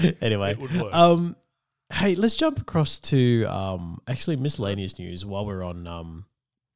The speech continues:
Speaker 1: <laughs> on the world of cancelled stuff that's gone wrong and et cetera, Superman even. Um, David S. Goyer, who
Speaker 2: Oh, is this
Speaker 1: he
Speaker 2: more
Speaker 1: was the
Speaker 2: W B stuff?
Speaker 1: This is a little bit of W B stuff.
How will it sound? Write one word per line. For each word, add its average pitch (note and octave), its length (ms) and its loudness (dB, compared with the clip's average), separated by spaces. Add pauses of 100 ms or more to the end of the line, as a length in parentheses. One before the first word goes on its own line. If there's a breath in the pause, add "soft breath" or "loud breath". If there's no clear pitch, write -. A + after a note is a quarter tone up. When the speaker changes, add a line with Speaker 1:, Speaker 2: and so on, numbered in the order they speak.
(140)
Speaker 1:
<laughs> - 640 -2
on D3 160 8
the C3+ 100 0
world G#2 320 -4
of F#2+ 220 -10
cancelled - 440 -10
stuff - 280 -10
that's - 160 -18
gone G#2 200 -10
wrong G2+ 300 -12
and G2+ 100 -16
et G2 100 -18
cetera, G2 360 -10
Superman F#2+ 480 -8
even. F#2+ 280 -8 (500 loud breath)
Um, C3+ 460 4 (360)
David A3+ 300 2
S. F3+ 160 4
Goyer, A#2 380 0 (1040)
who C3+ 300 8
Speaker 2:
Oh, - 40 6
is C3+ 100 2
this - 60 -2
Speaker 1:
he E3 100 6
Speaker 2:
more E3 100 4
Speaker 1:
was D3+ 80 0
the D3+ 80 4
Speaker 2:
W C#3 280 0
B B2+ 200 -2
stuff? - 460 -4 (460)
Speaker 1:
This C3+ 140 -6
is - 60 -4
a B2 60 2
little A#2+ 160 4
bit A2+ 100 2
of F#2 60 -4
W F#2 180 -6
B F2+ 120 -6
stuff. G2 280 -6